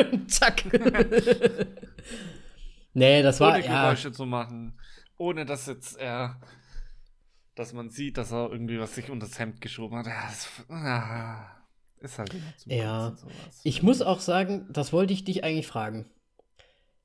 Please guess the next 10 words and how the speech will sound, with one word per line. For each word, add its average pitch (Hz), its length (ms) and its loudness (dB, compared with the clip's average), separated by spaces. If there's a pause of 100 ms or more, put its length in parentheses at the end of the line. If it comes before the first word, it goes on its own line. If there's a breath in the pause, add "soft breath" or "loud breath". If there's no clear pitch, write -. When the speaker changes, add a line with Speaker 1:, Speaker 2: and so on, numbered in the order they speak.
(140)
Speaker 2:
Ja. 127 280 -12 (2250)
Speaker 1:
Ich - 120 -8
meine, 226 460 6 (240)
wir, 196 640 2 (680)
wir 175 240 4
sind 214 180 4
ja, 180 360 6 (280 loud breath)
ja, 113 280 -4 (140)
über 131 220 2
dreißig. - 580 -8